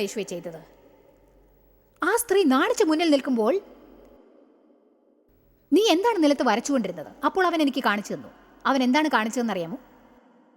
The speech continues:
അവൻ അല്പനേരം ചിന്തിച്ചു. ആ പരിതസ്ഥിതിയിൽ എന്താണ് ചെയ്യുക? ദൈവത്തിന് ആ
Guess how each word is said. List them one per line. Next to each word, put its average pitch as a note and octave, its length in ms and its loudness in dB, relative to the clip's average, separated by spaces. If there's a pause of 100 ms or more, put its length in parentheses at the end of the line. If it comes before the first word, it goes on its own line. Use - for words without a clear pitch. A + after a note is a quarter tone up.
(640)
അവൻ A#3+ 220 0
അല്പനേരം B3 560 -4
ചിന്തിച്ചു. F#3 380 -8 (1300)
ആ A#3 100 2 (100)
പരിതസ്ഥിതിയിൽ A#3 640 -2
എന്താണ് G3 280 -2 (120)
ചെയ്യുക? D3+ 340 -12 (1600)
ദൈവത്തിന് D4 640 2
ആ - 20 -2